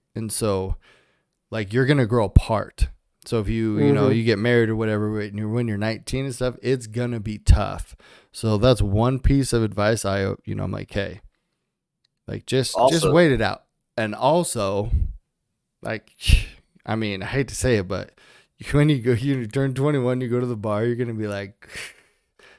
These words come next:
Speaker 1: but see some fish in the pond and you're gonna be like, "Fucking
Speaker 2: <laughs>
Speaker 1: Jesus, this what? I didn't know this was here." You know, and that'll also cause some problems.
Speaker 2: Sure.
Speaker 1: So, I mean,
Speaker 3: See
Speaker 1: hats off to you, but, like,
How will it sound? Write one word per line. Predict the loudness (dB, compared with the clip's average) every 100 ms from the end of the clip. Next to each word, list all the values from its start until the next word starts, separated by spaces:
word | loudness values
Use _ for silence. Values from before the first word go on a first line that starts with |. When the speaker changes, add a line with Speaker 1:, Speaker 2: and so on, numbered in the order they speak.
| _ -10
Speaker 1:
but | -6 -2
see | 0 0
some | 0 -2
fish | 2 4 4
in | 2
the | 0
pond | 4 4 4 0
and | -2
you're | -4
gonna | -6
be | -6
like, | -8 -8 -8 -2
"Fucking | 2 2 2 0 0
Speaker 2:
<laughs> | 2
Speaker 1:
Jesus, | 2 2 -2 -4
this | 0 0
what? | 2 2 2 4
I | 2
didn't | 2 2 2
know | 2
this | 4 2 2
was | 0
here." | 4 6 6 4 _ _ _ _ _ _ _ _ _
You | 0 4
know, | 6 6
and | 4 0
that'll | 0 2
also | 4 4 4 0
cause | 0 -2 -2 -6 -12 -18 _ _ _ -14 -8
some | -4 -4 -4
problems. | 2 8 8 8 4 -4 -8 -12 -14
Speaker 2:
Sure. | -6 2 4 2 -2 _
Speaker 1:
So, | -4 2 6
I | 6
mean, | 6 6
Speaker 3:
See | 6
Speaker 1:
hats | 8 8 8
off | 8 8 6
to | 6
you, | 6
but, | 6 4
like, | 4 0 -2 -10